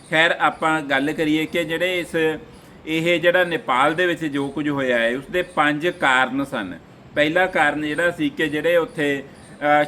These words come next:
ਛੱਬੀ ਜਿਹੜੀਆਂ ਸੋਸ਼ਲ ਮੀਡੀਆ ਵੈੱਬਸਾਈਟਸ ਨੇ, ਉਹਨਾਂ ਦੇ ਉੱਤੇ ਜਿਹੜਾ ਹੈ, ਉਹ ਪਾਬੰਦੀ ਲਗਾ ਦਿੱਤੀ ਗਈ ਸੀ। ਦੂਸਰੀ ਜਿਹੜੀ ਆ, ਉਹ ਬੇਰੁਜ਼ਗਾਰੀ ਵਧੀ ਹੋਈ ਸੀ, ਜਿਹੜਾ ਕਿ ਉਸ ਦਾ ਪਿਛਲਾ ਕਾਰਨ ਸੀ। ਨੈਪੋ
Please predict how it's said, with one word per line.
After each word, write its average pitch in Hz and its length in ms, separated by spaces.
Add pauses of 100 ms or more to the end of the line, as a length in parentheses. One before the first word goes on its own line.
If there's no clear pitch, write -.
(160)
ਛੱਬੀ 147 540 (600)
ਜਿਹੜੀਆਂ 180 400
ਸੋਸ਼ਲ 185 680
ਮੀਡੀਆ 160 460
ਵੈੱਬਸਾਈਟਸ 139 760
ਨੇ, 143 140
ਉਹਨਾਂ 147 400
ਦੇ 170 160
ਉੱਤੇ 143 380
ਜਿਹੜਾ 147 280
ਹੈ, 151 220
ਉਹ 131 220
ਪਾਬੰਦੀ 131 600
ਲਗਾ 170 200
ਦਿੱਤੀ 135 320
ਗਈ 139 160
ਸੀ। 143 240 (400)
ਦੂਸਰੀ 151 500
ਜਿਹੜੀ 180 280
ਆ, 175 100
ਉਹ 160 180
ਬੇਰੁਜ਼ਗਾਰੀ 151 800
ਵਧੀ 151 320
ਹੋਈ 170 120
ਸੀ, 156 140
ਜਿਹੜਾ 151 240
ਕਿ 170 140
ਉਸ 151 120
ਦਾ 156 160
ਪਿਛਲਾ 147 440
ਕਾਰਨ 143 420
ਸੀ। 143 260 (520)
ਨੈਪੋ 143 580